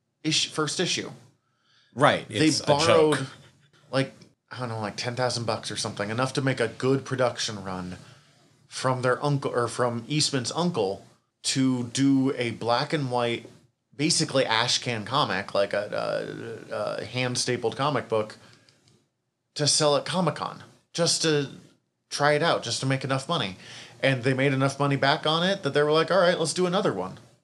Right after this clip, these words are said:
Speaker 1: And then four <laughs> years later,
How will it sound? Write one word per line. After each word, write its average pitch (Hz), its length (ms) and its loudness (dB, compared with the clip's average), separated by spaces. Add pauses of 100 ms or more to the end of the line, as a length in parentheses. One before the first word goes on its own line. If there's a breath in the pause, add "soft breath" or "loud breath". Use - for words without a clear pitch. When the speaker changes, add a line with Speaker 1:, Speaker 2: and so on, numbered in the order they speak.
(960)
Speaker 1:
And 123 160 -4
then 127 160 0
four 127 420 0
<laughs> - 20 0
years 160 360 4
later, 170 480 0